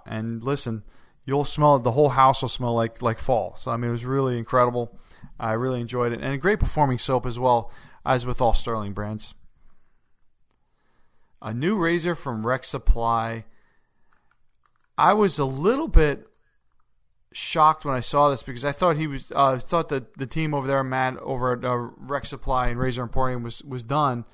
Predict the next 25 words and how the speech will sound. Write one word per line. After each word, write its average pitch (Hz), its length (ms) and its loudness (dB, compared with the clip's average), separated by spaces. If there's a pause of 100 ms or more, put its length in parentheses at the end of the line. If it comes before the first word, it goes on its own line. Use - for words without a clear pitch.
(340)
but - 100 6
they're 175 140 6
making 202 340 0
a 135 60 -6
slant 160 460 -4
razor 135 500 -2 (340)
based 147 260 0
on 151 140 0
the 143 140 -8
Envoy 123 640 -4 (580)
design. 127 440 -2
So 139 140 -6
the 139 200 -6
Envoy 156 540 2
is 131 320 -6
the 135 100 -2
razor, 143 500 -2 (240)
so - 160 -6
they 147 120 -2
have 175 160 0
their 185 100 0
adjustable 127 540 -2
razor, 110 260 -2
the 117 160 -4
Ambassador. 113 580 0